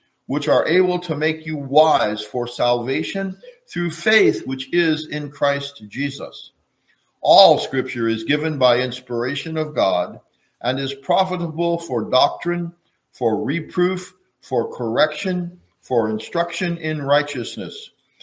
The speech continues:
that the man of God may be complete, thoroughly equipped for every good work." Amen.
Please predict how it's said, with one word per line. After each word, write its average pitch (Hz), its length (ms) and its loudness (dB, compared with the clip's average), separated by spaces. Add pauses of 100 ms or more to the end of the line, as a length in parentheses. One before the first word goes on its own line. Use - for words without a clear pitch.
(200)
that 107 120 -10
the 107 80 -6
man 117 280 0
of 123 160 -4
God 131 340 4
may 120 140 -4
be 113 140 -8
complete, 160 680 -6 (540)
thoroughly 160 580 0
equipped - 520 -2
for - 360 -12
every 98 460 -2 (200)
good 104 180 -6
work." 95 420 -6 (320)
Amen. 95 340 -8